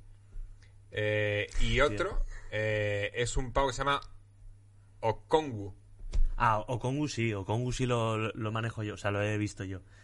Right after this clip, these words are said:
Speaker 2: Pero
Speaker 1: Pero
Speaker 2: no
Speaker 1: que existen.
Speaker 2: Claro,
Speaker 1: <laughs> Sí,
Speaker 2: eh,
Speaker 1: sí, sí.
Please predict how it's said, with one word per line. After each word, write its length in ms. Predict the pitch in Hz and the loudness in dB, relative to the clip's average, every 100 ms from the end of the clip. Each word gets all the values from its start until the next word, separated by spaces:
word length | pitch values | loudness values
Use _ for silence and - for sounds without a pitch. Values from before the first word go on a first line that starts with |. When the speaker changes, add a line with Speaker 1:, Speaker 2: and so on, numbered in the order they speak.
| - - | -20 -8
Speaker 2:
Pero 160 | - 113 | -2 2
Speaker 1:
Pero 120 | 117 | 4
Speaker 2:
no 40 | - | 4
Speaker 1:
que 80 | - | 0
existen. 580 | - 139 - 92 87 - - 175 185 - 180 | 0 -2 -2 -6 -10 -6 0 2 4 4 4
Speaker 2:
Claro, 320 | - 175 175 - | 6 6 4 2
Speaker 1:
<laughs> 60 | 160 | 2
Sí, 60 | |
Speaker 2:
eh, 340 | 131 131 127 - | 4 4 4 4
Speaker 1:
sí, 120 | |
sí. 60 | 147 | 0